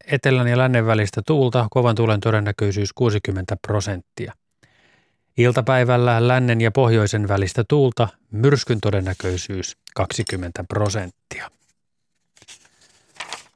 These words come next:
Sää rannikkoasemilla tänään kello kahdeksantoista. Haapasaaressa lämmintä kahdeksan astetta,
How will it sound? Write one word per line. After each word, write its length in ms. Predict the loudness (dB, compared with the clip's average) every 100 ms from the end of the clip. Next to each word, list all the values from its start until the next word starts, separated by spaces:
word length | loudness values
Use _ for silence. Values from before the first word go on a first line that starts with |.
| -4
Sää 160 | 0
rannikkoasemilla 1200 | 2 2 2 0 -2 _ -20 _ 0 2 4 2
tänään 320 | 2 0 0 -2
kello 180 | -2 2
kahdeksantoista. 840 | 2 2 2 -4 -4 -8 -10 -14 -20 _ _ _ 0
Haapasaaressa 800 | 2 2 2 2 2 0 -2 0
lämmintä 500 | 0 0 2 0 -2 -2
kahdeksan 460 | -2 0 0 0 -2
astetta, 440 | 0 -2 -2 -4